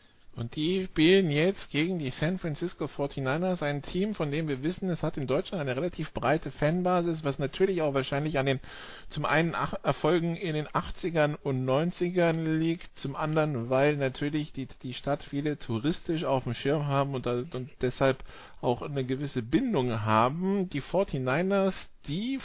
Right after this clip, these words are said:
vor fünf Jahren, sechs Jahren im Super Bowl standen gegen die Baltimore Ravens, damals mit Jim Harbaugh, mit Colin Kaepernick und allen anderen. Und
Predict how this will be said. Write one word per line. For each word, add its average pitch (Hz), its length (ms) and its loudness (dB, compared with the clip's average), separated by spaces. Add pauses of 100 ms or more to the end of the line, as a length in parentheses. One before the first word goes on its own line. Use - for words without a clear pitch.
(100)
vor 220 360 2 (360)
fünf 214 280 -6
Jahren, 208 300 2
sechs 143 320 -2
Jahren 156 220 2
im 151 100 -2
Super 180 240 0
Bowl 185 200 0
standen 185 420 0
gegen 147 160 0
die 139 80 0
Baltimore 131 560 2
Ravens, 170 440 2 (460)
damals 156 640 4
mit 143 260 -2
Jim 127 240 2
Harbaugh, 175 460 4
mit 160 340 0
Colin 139 420 2
Kaepernick 165 680 2 (440)
und 156 500 2 (160)
allen 139 360 6 (100)
anderen. 190 600 4 (120)
Und 165 560 2